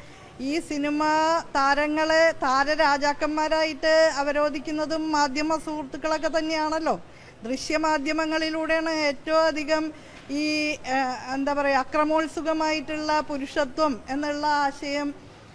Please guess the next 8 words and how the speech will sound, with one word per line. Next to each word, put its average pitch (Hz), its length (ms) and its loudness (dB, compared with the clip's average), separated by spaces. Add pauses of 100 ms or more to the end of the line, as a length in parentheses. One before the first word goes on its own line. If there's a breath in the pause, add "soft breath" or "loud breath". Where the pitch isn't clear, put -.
(260)
ആ, 254 200 -2
ഏറ്റവും 302 760 -2 (360)
മഹത്വവൽക്കരിച്ചുകൊണ്ട് 294 1500 0 (340)
ഹീറോയിസം 294 720 -2 (340)
മുന്നോട്ട് 277 400 -4
കൊണ്ടുപോയിക്കൊണ്ട് 277 1040 -2 (260 loud breath)
ഈ 269 340 -4
വക 277 260 -2